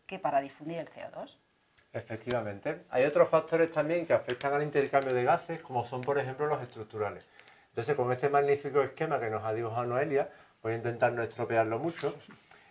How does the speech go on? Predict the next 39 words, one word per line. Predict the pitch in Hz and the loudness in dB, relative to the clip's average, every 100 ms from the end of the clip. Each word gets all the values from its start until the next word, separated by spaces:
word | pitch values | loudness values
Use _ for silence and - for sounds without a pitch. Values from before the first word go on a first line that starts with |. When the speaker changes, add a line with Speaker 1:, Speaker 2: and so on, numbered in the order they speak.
| _ | _
Speaker 2:
y | 120 | 2
vamos | 123 135 123 | 4 6 6
a | 151 | 6
ver | 156 170 | 4 2
cómo | - 143 139 - | 2 6 6 4
la | - 120 120 | 2 4 4
estructura | - 123 113 - 139 147 | 2 -8 -8 0 4 4
propia | 156 151 160 131 110 | 4 0 0 0 2
de | 110 | 2
los | 110 | 2
alveolos | 110 107 110 135 117 - | 2 2 4 4 0 -2
y | 131 | -4
de | 117 107 | 0 0
nuestra, | 113 107 113 110 104 - | -2 -2 4 4 4 -4
nuestros | 123 117 107 - 113 107 - | -8 -8 -6 0 2 2 2
capilares | - - 117 117 135 147 | 2 2 4 6 6 4
que | - 123 | -4 0
pasan | - 127 - 107 | 4 2 2 -4
por, | 104 104 101 - _ | 0 -2 -2 -14 _
por | 117 107 | -2 0
el | 104 | 0
interior | 104 104 107 113 | -4 -4 -2 0
de | 123 | -2
nuestros | 131 127 139 | -2 -2 -2
pulmones, | 127 135 170 170 | 0 0 0 0
que | |
están | 123 - 120 110 - - _ - - _ _ _ - | 0 2 0 -2 -14 -20 _ -20 -20 _ _ _ 2
realmente | 123 123 131 131 | 4 6 4 2
Speaker 1:
Rodeando. | 123 117 117 | 2 4 4
Speaker 2:
rodeando | 113 127 135 131 | 8 8 6 4
y | 123 | 4
abrazando | 120 123 117 139 143 117 104 | 6 6 4 2 0 -2 -4
la, | 113 107 104 101 98 - | 2 2 2 0 -6 -6
la, | 110 107 107 | 2 2 2
los | 113 107 | -2 -2
alveolos, | 113 107 131 160 | -2 0 0 0
los | 143 | -2
sacos | - 120 123 | -2 -2 0
alveolares, | 135 139 147 170 185 | 0 2 4 6 4